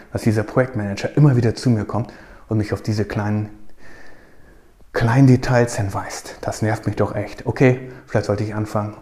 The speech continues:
ordentlicher zu arbeiten." Und so kann man halt über die Zeit dafür sorgen, dass Vertrauen ausgeübt werden kann. Vertrauen in das, was die gesamte Organisation macht. Einmal, was der Produktionsmitarbeiter macht,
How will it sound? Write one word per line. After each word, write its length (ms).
ordentlicher 480
zu 180
arbeiten." 460
Und 140
so 560
kann 160
man 160
halt 140
über 180
die 140
Zeit 320
dafür 240
sorgen, 480
dass 300
Vertrauen 680
ausgeübt 880
werden 300
kann. 240
Vertrauen 880
in 80
das, 200
was 140
die 140
gesamte 520
Organisation 840
macht. 320
Einmal, 400
was 160
der 80
Produktionsmitarbeiter 1040
macht, 240